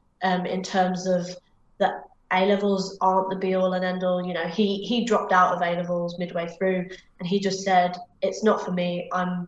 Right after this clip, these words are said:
gonna find something that works, and my life path will go as it goes." And he did end up going to university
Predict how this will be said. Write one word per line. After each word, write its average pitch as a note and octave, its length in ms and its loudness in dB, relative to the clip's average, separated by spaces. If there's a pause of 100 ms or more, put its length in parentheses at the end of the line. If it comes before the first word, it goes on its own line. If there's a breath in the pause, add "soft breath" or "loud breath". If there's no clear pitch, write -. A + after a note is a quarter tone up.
gonna F3+ 280 -2
find G3 380 0
something F#3 300 -4
that F3+ 120 -4
works, F#3 500 4 (100)
and F3+ 320 -2 (220)
my F#3 260 2
life F3+ 320 2
path F3 340 -6
will F3+ 140 -2
go F3 320 2
as F3+ 160 -2
it F3 140 -6
goes." F3 360 0 (400 loud breath)
And G3+ 160 4
he A3 140 2
did E4+ 140 2
end B3 140 6
up G3+ 120 0
going G#3 160 6
to G#3 140 -2
university G3 880 0